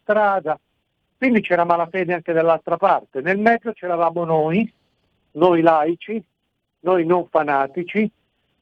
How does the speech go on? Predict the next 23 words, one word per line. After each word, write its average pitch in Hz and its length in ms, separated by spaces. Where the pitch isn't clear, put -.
che 165 120
abbiamo 175 340
ritenuto 170 760
di 131 200
scegliere 156 420
il 151 60
male 165 220
minore 208 540
e 151 80
invece 156 340
poi 139 260
non 131 200
era 131 140
il 127 60
male 147 220
minore, 208 420
ci - 140
siamo 135 260
ammalati. 165 460
Però 208 280
questo 220 300
atteggiamento 180 760
continua. 165 720